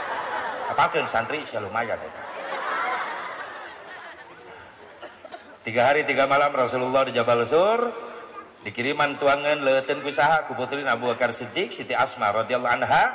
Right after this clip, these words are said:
Sahabat yang lainnya mengetahui, lalu nyamper Rasulullah, akhirnya berangkatlah Rasulullah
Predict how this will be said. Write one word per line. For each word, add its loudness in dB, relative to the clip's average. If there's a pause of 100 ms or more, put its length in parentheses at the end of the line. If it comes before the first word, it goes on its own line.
(720)
Sahabat 2
yang 2
lainnya 2
mengetahui, 0
lalu 0
nyamper 2
Rasulullah, 2
akhirnya -2
berangkatlah 2
Rasulullah 2